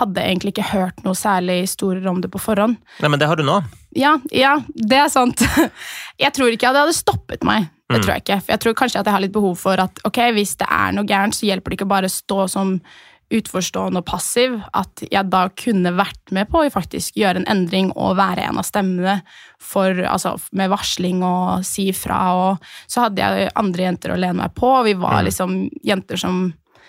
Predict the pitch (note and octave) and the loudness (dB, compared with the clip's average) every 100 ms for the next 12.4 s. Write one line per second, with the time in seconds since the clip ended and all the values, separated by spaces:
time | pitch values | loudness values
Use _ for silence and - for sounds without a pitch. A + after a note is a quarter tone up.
0 | - - _ _ _ _ _ - - _ | -20 -20 _ _ _ _ _ -4 -4 _
1 | _ _ - - G#3+ G3 - A3 G#3+ G#3 | _ _ -8 0 0 0 -4 -2 0 0
2 | G#3+ G#3 A3+ A3 - B3+ C4+ B3+ - B3+ | -2 -2 -4 -4 -2 -2 0 -2 0 -2
3 | A#3+ - B3 A#3+ A#3 A#3 A#3 - - G#3+ | -2 -4 -2 0 2 2 0 -2 -6 0
4 | A3 G3 F#3+ G3+ G#3 A3 F#3+ - A#3+ A#3 | 2 0 -2 -4 -2 -2 -2 -2 -2 -4
5 | - - G#3+ G#3 G#3 G#3 G#3 - _ _ | -10 -6 -2 0 0 0 -2 -6 _ _
6 | _ _ A3 A#3+ A#3 C#4+ C#4 A#3+ A3 - | _ _ -2 2 2 4 2 2 0 -2
7 | G3+ F#3+ G3+ G#3 - G#3 G3+ G#3 F#3+ - | -2 -2 -2 -4 -2 -2 -2 -2 -4 -2
8 | F#3+ - _ _ - B3 - - G3 - | -2 -4 _ _ -8 -8 -8 -6 -4 -2
9 | G3+ - G3 F#3+ F#3 A#3+ A3 G3 F#3 - | -2 -4 -2 0 0 2 0 0 -2 -4
10 | - A3 G3+ G3 - - A#3+ F#3 F#3+ - | -2 0 0 0 -2 0 2 0 -4 -6
11 | F#3 F#3 G3 F#3+ G3 F#3+ F#3 F#3+ A#3 - | -4 -2 -2 -2 0 0 0 -2 -2 -4
12 | _ - A#2 G#2+ | _ -4 -2 -2